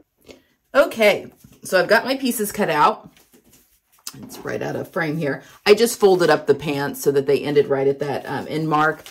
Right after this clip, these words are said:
And that's where I cut my, um, hem off. And then this is the back. So I've got two of my backs. I've gone ahead, I've marked my darts in, and I've gone ahead and done those in chalk as well. So we have those two, and they are ready to go. Um, and then my front.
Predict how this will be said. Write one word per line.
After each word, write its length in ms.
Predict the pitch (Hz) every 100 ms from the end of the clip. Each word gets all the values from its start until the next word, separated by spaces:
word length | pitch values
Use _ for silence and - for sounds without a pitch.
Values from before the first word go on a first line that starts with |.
| - - -
And 100 | 151
that's 240 | 165 156
where 140 | 147 131
I 80 |
cut 360 | 123 - 143 -
my, 400 | 123 131 113 110
um, 280 | - 113 107
hem 240 | 170 190
off. 320 | 185 185 190 - - - -
And 240 | 185 180
then 280 | 185 180 180
this 140 | 180
is 120 | 170
the 80 | 160
back. 440 | - 214 220 226 220
So 160 | - 190
I've 80 | 175
got 140 | -
two 140 | 240
of 80 | 214
my 140 | 190 170
backs. 400 | 175 185 196 -
I've 200 | 180 180
gone 200 | 202 196
ahead, 480 | 202 196 180 180
I've 200 | 180 165
marked 320 | 170 180 180 180
my 140 | 165
darts 400 | 160 165 175 -
in, 160 | 208 330
and 120 | 233
I've 100 | 143
gone 160 | 151
ahead 220 | 151 156 147
and 80 |
done 180 | 143 151
those 200 | 151 151
in 180 | 143 147
chalk 400 | - 160 160 -
as 280 | 156 147 147
well. 460 | 160 165 220 277 - - -
So 140 | - 190
we 140 | 180
have 300 | 180 165 156
those 360 | 185 180 180 -
two, 440 | - 165 165 247 220
and 140 | 165
they 140 | 156 151
are 120 | 147
ready 280 | 151 147 180
to 160 | -
go. 680 | 247 - 180 143 131 156 262 - - - _
Um, 500 | 190 190 180 185 180 -
and 160 | 185
then 160 | 196 208
my 160 | 247
front. 280 | 277 427 -